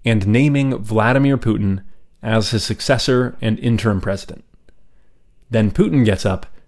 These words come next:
and gives a short speech. It's not very memorable, but the image of him addressing the nation, a new leader for a new millennium, is enough. It's brilliant. It's genius. Putin's popularity had already been rising, but now he gets this big boost from this incredible piece of propaganda.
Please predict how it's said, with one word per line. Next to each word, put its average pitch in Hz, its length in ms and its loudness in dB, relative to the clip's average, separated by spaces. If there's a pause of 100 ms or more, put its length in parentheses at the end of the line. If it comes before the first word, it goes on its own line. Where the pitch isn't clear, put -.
and 110 180 -2
gives 98 300 0 (120)
a - 80 -4
short 160 240 -2
speech. - 440 -2 (320)
It's - 120 -12
not 104 120 2
very 101 140 0
memorable, 110 540 2 (220)
but 113 140 -4
the - 140 -2
image 151 240 6
of 131 100 2
him 117 180 2
addressing 113 540 2
the 117 60 4
nation, 104 500 2
a 110 80 -4
new 131 300 4
leader 117 340 2
for 104 180 -2
a 92 60 -2
new 110 200 2
millennium, 104 580 2 (400)
is 104 140 -2
enough. 92 380 -4
It's - 120 -12
brilliant. 101 540 -2
It's 101 160 -10
genius. 110 760 0 (420)
Putin's 160 240 0
popularity 110 640 4
had 95 180 -4
already 127 280 4
been 117 160 2
rising, 95 420 -2 (260)
but - 120 0
now 127 360 2
he 120 140 0
gets 110 220 0
this 101 120 -4
big 131 340 0
boost 110 300 0
from 110 120 -2
this 98 140 -4
incredible 151 520 0
piece - 220 -4
of 117 100 -6
propaganda. 107 640 -2